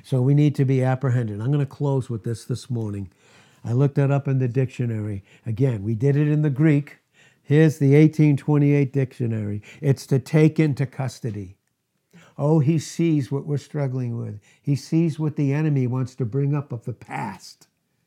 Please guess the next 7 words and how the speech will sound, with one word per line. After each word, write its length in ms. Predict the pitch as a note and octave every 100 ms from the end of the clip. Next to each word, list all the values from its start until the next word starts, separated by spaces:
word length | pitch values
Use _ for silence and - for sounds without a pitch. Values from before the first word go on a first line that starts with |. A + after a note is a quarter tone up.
| _ _ _ _
He 140 | - D3
sees 380 | - F3 F3+ -
what 160 | E3
we're 120 | E3
presently 640 | C#3+ - D#3 D#3 D#3+ D#3+ C#3+
struggling 680 | - - D3+ D3 C3 B2 A2+
with 220 | G#2+